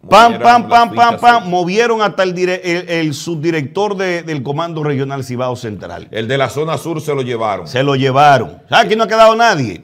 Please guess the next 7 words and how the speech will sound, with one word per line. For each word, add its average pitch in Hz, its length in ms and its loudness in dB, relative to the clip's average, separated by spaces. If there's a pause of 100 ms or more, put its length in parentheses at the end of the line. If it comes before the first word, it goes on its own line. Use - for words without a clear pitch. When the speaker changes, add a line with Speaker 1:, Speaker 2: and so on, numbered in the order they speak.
Speaker 2:
Se 131 180 -8
llevaron 143 420 0
también, 156 640 -6 (320)
¿tú 117 100 -14
sabes 135 300 -4
a 135 40 -6
quién? 101 400 -12